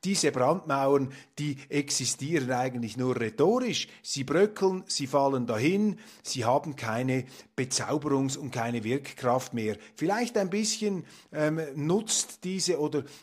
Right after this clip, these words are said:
mm, verfängt diese Dämonisierung, äh, der Andersdenkenden, die mit der Brandmauer verbunden ist, vielleicht verfängt die ein bisschen. Aber wenn Sie jetzt schauen, nach dieses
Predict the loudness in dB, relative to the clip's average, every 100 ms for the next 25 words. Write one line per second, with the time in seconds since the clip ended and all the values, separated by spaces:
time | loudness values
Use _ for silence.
0 | _ -20 -18 -20 -20 -20 -20 -16 -10 -6
1 | 0 2 2 -2 -4 -2 0 2 2 2
2 | 0 -2 -4 -4 0 2 2 0 -4 -2
3 | 0 2 2 2 0 0 0 -2 -4 -2
4 | -2 -2 -6 -4 -4 -2 -2 -2 -2 -2
5 | -2 -2 -2 -2 -2 -2 -4 -6 -6 -6
6 | -6 -4 -2 -2 -4 -6 -4 -6 -6 -10
7 | -10 -16 -10 -6 -2 -2 -2 -2 -4 -4
8 | -4 -2 -4 -6 -6 -6 -6 -8